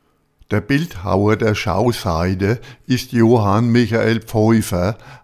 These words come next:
einst Geselle bei Johann Georg Auwera. Die Fassade ist sein Hauptwerk. Wir sehen zeittypisch Obelisken,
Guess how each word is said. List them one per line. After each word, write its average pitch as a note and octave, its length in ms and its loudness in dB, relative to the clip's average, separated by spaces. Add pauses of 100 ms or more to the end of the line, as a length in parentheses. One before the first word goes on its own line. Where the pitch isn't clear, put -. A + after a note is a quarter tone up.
einst A#2 460 -2
Geselle G#2+ 680 0 (280)
bei G2+ 120 0
Johann A2 540 2
Georg A2+ 560 0
Auwera. F#2+ 840 0 (920)
Die A#2+ 100 0
Fassade G#2+ 640 0
ist B2+ 340 -6
sein A2 300 0
Hauptwerk. F2 840 -4 (460)
Wir A#2+ 180 2
sehen A2+ 680 2
zeittypisch A2 1160 -2 (300)
Obelisken, A#2 1000 0